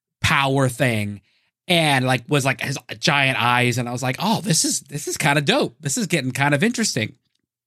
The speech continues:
The dream. They set the dream up at the beginning after the cookies. And I'm like, What's the point of this scene when she's there with Momo and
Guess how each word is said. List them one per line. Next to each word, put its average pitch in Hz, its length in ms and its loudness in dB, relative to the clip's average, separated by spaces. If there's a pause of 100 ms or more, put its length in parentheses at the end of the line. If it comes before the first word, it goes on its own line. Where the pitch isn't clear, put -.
(1200)
The 175 100 2
dream. 147 640 2 (760)
They 160 160 2
set - 480 -2
the 185 80 2
dream 165 520 2
up 160 240 2
at 147 140 -2
the 123 80 -2
beginning 135 640 0
after 127 260 -2
the 113 120 -2
cookies. 117 420 -4
And 160 80 -2
I'm 160 60 -4
like, 147 140 -2
What's 190 220 -4
the - 80 -6
point 175 320 0
of 113 80 -2
this 117 180 -2
scene 113 440 0 (240)
when 147 160 2
she's 147 400 2
there 143 240 4
with 127 160 2
Momo 139 480 2 (720)
and 120 320 0